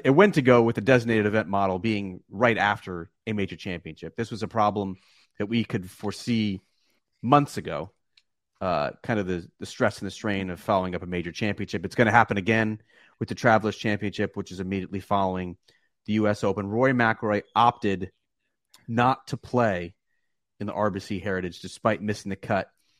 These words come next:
at the Masters. He's the only player besides Will Zalatoris, who is now out for the season after microdiscectomy, uh, who has skipped two events, which comes with a twenty-five percent penalty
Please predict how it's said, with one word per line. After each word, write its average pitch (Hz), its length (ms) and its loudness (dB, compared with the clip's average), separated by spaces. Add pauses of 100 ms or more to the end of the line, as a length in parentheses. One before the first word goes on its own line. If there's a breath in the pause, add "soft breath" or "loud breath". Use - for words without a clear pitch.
(320)
at 104 160 0
the 92 60 -12
Masters. 98 600 -4
He's 101 160 -4
the - 220 -10
only 123 260 2
player 107 260 0
besides 92 260 -2
Will 92 160 -6
Zalatoris, 90 480 -8
who 95 60 -12
is 87 80 -10
now 90 160 -6
out 87 140 -8
for - 60 -18
the 107 60 -14
season 85 280 -10
after 82 180 -14
microdiscectomy, 92 760 -6 (500)
uh, 90 220 -2
who 113 120 -4
has 98 120 -2
skipped - 640 0 (600)
two 156 160 6
events, 82 440 -6 (380)
which - 160 -8
comes 104 240 -2
with 90 120 -8
a 87 40 -6
twenty-five 107 500 -2
percent - 300 -10
penalty 95 420 -6